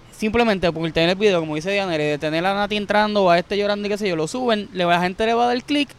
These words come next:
eso va a vender más. Tú, que, tú y yo que trabajamos en mercado sabemos que dónde van a ir a parar la,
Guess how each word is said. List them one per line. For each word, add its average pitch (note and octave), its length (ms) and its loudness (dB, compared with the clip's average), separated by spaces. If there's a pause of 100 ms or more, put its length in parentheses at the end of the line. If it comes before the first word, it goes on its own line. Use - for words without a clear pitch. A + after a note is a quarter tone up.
eso A3+ 200 0
va A#3+ 60 4
a A#3+ 40 2
vender B3 220 -2
más. D4 200 -6 (300)
Tú, G3 120 2
que, G3 120 2
tú - 340 -6
y G3+ 60 4
yo G3 80 4
que G3+ 80 0
trabajamos G3+ 240 0
en G#3 40 -6
mercado A3 340 -2
sabemos G#3+ 300 -4
que G#3 80 -4
dónde G3 180 -2
van G#3 180 -2
a G#3 60 -4
ir G3+ 80 -2
a G3 60 0
parar F#3 240 -2
la, F3+ 160 -6